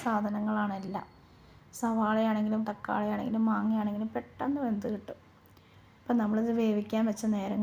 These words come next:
കൊണ്ട് അതിന് വേണ്ടിയിട്ടുള്ള അരപ്പ് റെഡിയാക്കാം. അതിന് ഇത് അരമുറി തേങ്ങ ചിരകിയെടുത്തു. അതിലേക്ക് അര ടീസ്പൂൺ ജീരകം, സാധാരണ ജീരകം, ഒരു അഞ്ചാറ് വെളുത്തുള്ളി,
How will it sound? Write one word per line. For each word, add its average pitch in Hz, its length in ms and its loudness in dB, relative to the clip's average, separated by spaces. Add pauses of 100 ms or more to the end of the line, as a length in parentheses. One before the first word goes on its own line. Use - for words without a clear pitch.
കൊണ്ട് 214 260 -2
അതിന് 214 320 0
വേണ്ടിയിട്ടുള്ള 208 420 -4 (140)
അരപ്പ് - 400 -8 (300)
റെഡിയാക്കാം. 196 580 -4 (240)
അതിന് 214 320 0
ഇത് 220 80 0 (100)
അരമുറി 214 480 0 (600)
തേങ്ങ 214 440 2
ചിരകിയെടുത്തു. 202 600 -2 (100)
അതിലേക്ക് 202 460 -2 (600)
അര 220 100 2 (120)
ടീസ്പൂൺ 220 420 2 (140)
ജീരകം, 208 420 0 (160)
സാധാരണ 214 520 2 (120)
ജീരകം, 208 400 -2 (100)
ഒരു 226 100 -2 (100)
അഞ്ചാറ് 202 480 -2
വെളുത്തുള്ളി, 196 540 -6